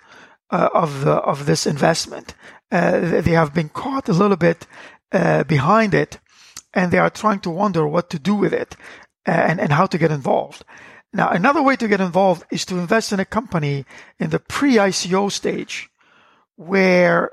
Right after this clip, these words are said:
the company goes and raises an, a token later on, and the token becomes an asset for that company. So if I'm an owner of a company,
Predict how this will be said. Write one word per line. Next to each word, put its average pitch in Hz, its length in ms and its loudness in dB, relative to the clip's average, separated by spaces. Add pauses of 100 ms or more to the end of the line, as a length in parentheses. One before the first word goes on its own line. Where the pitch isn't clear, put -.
(120)
the 175 100 0
company 190 440 0 (120)
goes 220 560 2
and 151 180 -4
raises 160 360 -2
an, 160 120 0
a - 120 -4
token 170 360 -4
later 156 280 2
on, 160 420 -4 (500)
and 165 140 0
the 170 60 0
token 233 300 0
becomes 180 360 2
an 170 100 0 (120)
asset - 540 -4 (220)
for 175 200 -4
that 220 160 -4
company. 196 400 -6 (380)
So - 280 -2
if 220 140 -4
I'm 220 100 0
an 208 160 -4
owner 240 380 2
of 180 100 2
a 180 60 0
company, 147 640 -2